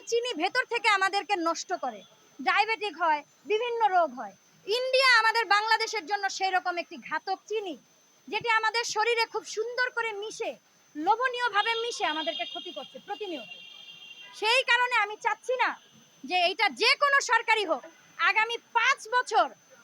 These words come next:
যদি ভারতীয় নাগরিকরা দুর্গাপূজা কেন, যে কোনো সময়, ইলিশের সময় যদি ইলিশ না খায়, তারা কি মরে যাবে? আমরা আঠারো বছর ধরে খাই নাই, আমরা যদি না মরে যাই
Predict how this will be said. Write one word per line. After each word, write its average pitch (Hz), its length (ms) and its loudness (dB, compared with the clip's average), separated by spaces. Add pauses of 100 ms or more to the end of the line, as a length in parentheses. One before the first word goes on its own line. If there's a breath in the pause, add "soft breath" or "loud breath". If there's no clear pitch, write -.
যদি 453 280 2
ভারতীয় 480 680 2 (320)
নাগরিকরা 370 880 -2 (460)
দুর্গাপূজা 508 600 2
কেন, 339 240 -2
যে 453 180 0
কোনো 508 240 -2
সময়, 254 320 -6 (480)
ইলিশের 466 380 0
সময় 262 380 -8
যদি 480 300 0
ইলিশ 466 300 -2
না 415 180 2
খায়, 233 300 -8 (420)
তারা 392 160 0
কি 440 140 -4
মরে 415 280 0
যাবে? 415 320 -4 (480)
আমরা 453 440 4
আঠারো 480 280 4
বছর 539 320 4
ধরে 480 180 4
খাই 381 280 0
নাই, 262 220 -4 (360)
আমরা 494 300 2
যদি 508 200 -4
না 466 260 0
মরে 480 260 -2
যাই 269 180 -8